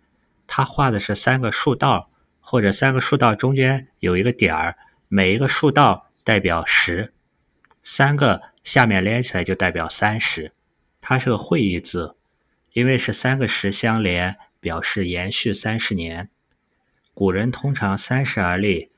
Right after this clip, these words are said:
一般三十岁就有下一代了。在当今社会，一个人最高效、最容易出成就的工作时间，也就是三十年，然后就由下一代人主事了。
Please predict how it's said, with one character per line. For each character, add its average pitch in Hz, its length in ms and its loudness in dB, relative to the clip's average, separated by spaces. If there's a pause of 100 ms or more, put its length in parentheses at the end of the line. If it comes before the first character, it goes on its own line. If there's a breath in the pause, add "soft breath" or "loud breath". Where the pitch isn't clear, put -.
(140)
一 117 100 -2
般 120 260 0
三 131 240 -4
十 120 140 -6
岁 92 240 -2
就 101 160 -4
有 80 140 -4
下 95 260 -4
一 92 60 -6
代 101 240 -2
了。 - 180 -10 (400)
在 127 160 0
当 143 220 2
今 165 180 2
社 - 240 2
会， 98 220 2
一 101 120 2
个 113 80 2
人 98 160 2
最 104 200 0
高 107 240 0
效、 104 260 0
最 - 180 -4
容 92 160 -2
易 95 60 -2
出 101 220 -6
成 - 180 -6
就 104 160 -4
的 87 100 -4
工 101 200 -4
作 95 160 -4
时 - 180 -8
间， 98 300 -2 (240 soft breath)
也 87 180 -6
就 113 180 -4
是 - 160 -8
三 107 240 -4
十 - 160 -4
年， 85 340 -8 (720)
然 95 200 -4
后 - 100 -8
就 98 160 -2
由 92 100 -2
下 113 280 -2
一 95 40 -2
代 90 160 -4
人 87 220 -6
主 82 180 -12
事 - 220 -2
了。 87 220 -8